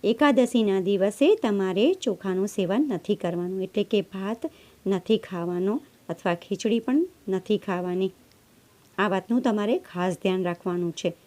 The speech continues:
કોઈ પણ એકાદશી હોય તો તમારે ચોખાનું સેવન ના કરવાનું. ભગવાનને પ્રાર્થના કરવાની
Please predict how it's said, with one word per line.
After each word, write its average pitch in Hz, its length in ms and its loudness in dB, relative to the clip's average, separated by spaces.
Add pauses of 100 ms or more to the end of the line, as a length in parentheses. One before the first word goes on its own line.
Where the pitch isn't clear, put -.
(420)
કોઈ 294 220 4
પણ 349 200 6
એકાદશી 208 640 2
હોય 214 260 0
તો 254 140 0
તમારે 185 520 2
ચોખાનું 190 460 -2
સેવન 196 480 2
ના 180 180 0
કરવાનું. 180 540 -4 (260)
ભગવાનને 220 580 2
પ્રાર્થના 214 500 0
કરવાની 175 580 -2